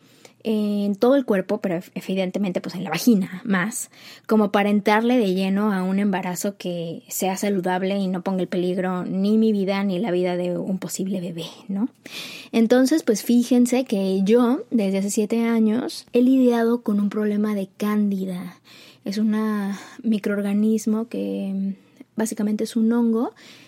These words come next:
que se adhiere tanto a tu sistema digestivo, o puede ser a tu tracto vaginal, o puede ser a tu tracto, eh, fa-, de la faringe y el esófago, o en la boca. O sea, como que en todos los lugares donde es oscuro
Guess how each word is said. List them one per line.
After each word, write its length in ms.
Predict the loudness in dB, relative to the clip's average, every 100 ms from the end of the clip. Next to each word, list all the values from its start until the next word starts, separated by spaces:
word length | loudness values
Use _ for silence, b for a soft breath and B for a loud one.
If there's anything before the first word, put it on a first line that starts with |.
| _
que 140 | -6 -4
se 180 | -2
adhiere 640 | 0 0 2 2 2 0 -4 -8
tanto 260 | -6 -4
a 60 | -6
tu 120 | -8
sistema 360 | -8 -4 -2 -2
digestivo, 920 | -4 -6 -6 0 2 2 2 0 -2
o 160 | -4 -6
puede 240 | -4 -6
ser 140 | -6 -6
a 60 |
tu 100 | -8
tracto 380 | -8 -10 -8 -8
vaginal, 720 | -8 -4 -2 0 0 -2 -4 -8 B B
o 120 | -8
puede 300 | -4 -2 -2
ser 280 | -2 -2 -2
a 100 | -2
tu 160 | -4 -6
tracto, 680 | -4 -6 -4 -4 -2 -4 -6
eh, 240 | -6 -4
fa-, 260 | -4 -4 -4
de 200 | -4 -2 -4
la 120 | -4
faringe 480 | 0 4 4 2 0
y 120 | -2
el 100 | -2
esófago, 840 | -4 -2 -2 -2 -4 -2 -2 -2 -4
o 60 |
en 140 | -4 -4
la 120 | -4
boca. 580 | 0 0 0 -4 -6 -6 B B
O 100 | -10
sea, 180 | -4 -4
como 300 | 0 0 0
que 260 | 0 -2 -4 B B -8
en 100 | -4
todos 200 | -2 0
los 160 | 0
lugares 340 | 0 0 0 0
donde 360 | -2 -2 -4 -4
es 220 | -4 -4
oscuro 840 | -6 -6 -10 -2 2 2 2 0